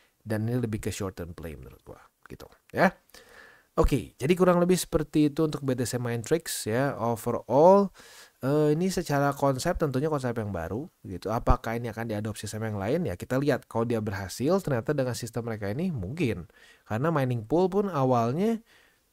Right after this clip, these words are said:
nggak semua orang kepikiran awalnya kan. Nah, saat udah ada mulai mining pool,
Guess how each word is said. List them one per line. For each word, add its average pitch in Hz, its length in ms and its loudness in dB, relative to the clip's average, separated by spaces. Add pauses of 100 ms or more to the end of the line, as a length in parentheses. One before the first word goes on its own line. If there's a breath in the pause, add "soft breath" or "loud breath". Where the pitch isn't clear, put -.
(180)
nggak 143 400 2
semua 120 560 -2
orang 123 240 0
kepikiran 196 400 6
awalnya 113 320 2
kan. 147 320 -4
Nah, 98 320 -4
saat 92 240 -8
udah 107 160 -4
ada 110 80 -4
mulai 104 240 -4
mining 101 240 -4
pool, 190 240 0